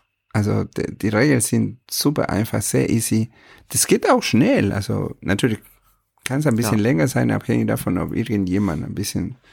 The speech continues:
Speaker 1: A P hat. <laughs> Aber, aber kannst du's auch nicht haben. Das Spiel geht ganz schnell. Äh, hast,
Speaker 2: Hast du's mal solo
Speaker 1: ich
Speaker 2: gespielt
Speaker 1: hab's,
Speaker 2: tatsächlich?
Speaker 1: äh, diese Version des, de-,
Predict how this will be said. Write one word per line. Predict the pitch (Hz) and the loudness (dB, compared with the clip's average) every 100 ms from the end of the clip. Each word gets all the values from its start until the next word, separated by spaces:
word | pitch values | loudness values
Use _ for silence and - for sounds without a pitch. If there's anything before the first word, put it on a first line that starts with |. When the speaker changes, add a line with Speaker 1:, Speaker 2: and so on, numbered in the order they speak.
| - _ _ _ _ | -20 _ _ _ _
Speaker 1:
A | - - - | 2 2 2
P | 160 147 107 | 0 4 2
hat. | - | 2
<laughs> | 110 - - | 0 0 0
Aber, | - - - - - - | 0 -2 -8 -14 -12 -6
aber | 95 | -4
kannst | - 120 151 | -2 -2 0
du's | 113 110 | 0 0
auch | 92 | 0
nicht | 92 - | -2 -2
haben. | 95 95 101 | -2 -2 -4
Das | - | -4
Spiel | - 127 | -2 -2
geht | 147 117 - | -2 -4 -4
ganz | 95 98 | -4 -4
schnell. | - 131 120 92 - - - - - _ - | 0 0 0 -4 -16 -20 -20 -20 -20 _ -4
Äh, | 82 - - | -2 -4 -4
hast, | - 180 - _ 143 139 - - - - | -2 -2 -4 _ -8 -8 -12 -20 -20 -8
Speaker 2:
Hast | 123 - | -6 -4
du's | 185 - | -6 0
mal | 170 | 0
solo | 131 156 185 | 4 4 6
Speaker 1:
ich | 185 | 4
Speaker 2:
gespielt | 170 185 | 2 2
Speaker 1:
hab's, | 185 196 - | 0 0 2
Speaker 2:
tatsächlich? | 175 170 165 156 | 2 4 2 0
Speaker 1:
äh, | |
diese | 160 156 156 143 | -2 0 2 2
Version | 131 127 - 147 151 | 2 0 2 2 2
des, | 135 - - | 0 -4 -2
de-, | 117 | -2